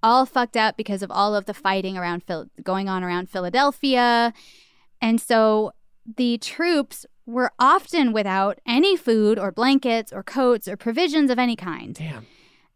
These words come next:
Speaker 1: Um, something like two thousand soldiers died there of malnutrition or disease.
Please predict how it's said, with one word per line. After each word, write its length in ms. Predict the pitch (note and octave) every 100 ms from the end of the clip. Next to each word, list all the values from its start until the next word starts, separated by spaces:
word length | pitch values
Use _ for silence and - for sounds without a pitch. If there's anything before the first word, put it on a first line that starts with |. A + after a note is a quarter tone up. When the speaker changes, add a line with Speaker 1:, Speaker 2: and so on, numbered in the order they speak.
| A#3+
Speaker 1:
Um, 360 | A#3+ A#3 G#3+
something 460 | - - F4+ B4 D5+ A#4
like 200 | E4 -
two 320 | - D#4+ F4
thousand 580 | E4+ C4+ D4+ E4 C4+ A#3+
soldiers 540 | - B3+ C4+ A3+ G3 F#3+
died 440 | F#3+ F#3 G3+ G3+
there 380 | F3+ F3 F3 D3+ -
of 260 | G3+ G3
malnutrition 1040 | G3+ G#3 C4+ C#4 C4+ A#3 A3+ - F#3+ B3+ D4 - _
or 140 | - A3+
disease. 640 | G#3+ G3 F#3 - F3+ -